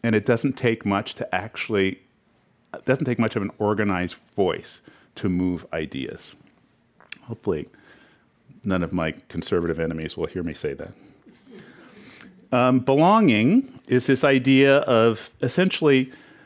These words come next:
there's a narrative in this country. And, you know, I used to do this talk quite a bit, um,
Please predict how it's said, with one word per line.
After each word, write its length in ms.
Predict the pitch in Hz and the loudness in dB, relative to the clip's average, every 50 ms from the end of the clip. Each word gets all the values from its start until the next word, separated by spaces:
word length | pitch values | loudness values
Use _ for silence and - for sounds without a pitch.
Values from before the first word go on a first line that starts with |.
| _ _ _ _ _ | _ _ _ _ _
there's 140 | 196 196 220 | 2 4 6
a 60 | 226 | 6
narrative 560 | 214 202 202 190 190 185 180 143 110 92 80 | 6 6 6 6 6 6 6 6 4 4 2
in 80 | 82 78 | 0 -2
this 160 | 78 78 - | -2 -6 -8
country. 500 | - - 85 82 - - 92 90 - 131 - _ _ - - _ | -8 -6 -6 -6 -6 -6 -6 -6 -6 -6 -10 _ _ -20 -6 _
And, 280 | 123 123 123 123 131 - - | 0 2 2 2 2 0 0
you 80 | 143 | 2
know, 240 | 135 135 123 120 - - _ | 2 2 0 -2 -4 -6 _
I 40 | 131 | 0
used 280 | 131 139 180 190 - - | 2 2 2 2 0 -2
to 60 | 156 | -4
do 240 | 139 120 139 135 131 | -2 0 2 2 4
this 220 | 127 127 120 - - | 4 4 2 0 -2
talk 380 | - 131 120 120 117 - - - - - | -2 0 0 0 0 -2 -10 -18 -16 -14
quite 320 | - - - 156 170 190 170 | -12 -4 0 0 2 2 2
a 40 | 113 | 2
bit, 300 | 95 85 95 110 - - - - - _ _ _ _ - | 2 2 0 0 -4 -12 -20 -20 -20 _ _ _ _ -2
um, 500 | 110 107 104 104 101 98 98 98 92 | 0 2 2 2 4 4 2 2 0